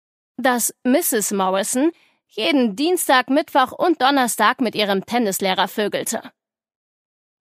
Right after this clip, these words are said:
Als ich ihn weiterhin wütend anstarrte,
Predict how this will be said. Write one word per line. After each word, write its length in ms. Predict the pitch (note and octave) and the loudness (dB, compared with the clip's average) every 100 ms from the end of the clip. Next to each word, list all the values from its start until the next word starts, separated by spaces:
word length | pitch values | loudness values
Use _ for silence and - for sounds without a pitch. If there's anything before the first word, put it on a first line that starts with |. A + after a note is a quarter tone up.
| _ _ - | _ _ -6
Als 200 | C4 E4+ | -6 -4
ich 160 | D#4+ | -4
ihn 200 | D4+ B3 | 0 0
weiterhin 520 | G#3 D4 C#4 A3 G#3 F#3 | 0 -2 -2 0 0 -2
wütend 360 | D4 G#3 F#3+ | -4 -4 -2
anstarrte, 680 | - C4 - F#3+ G3 - D4+ | 0 0 -2 -4 -6 -4 -6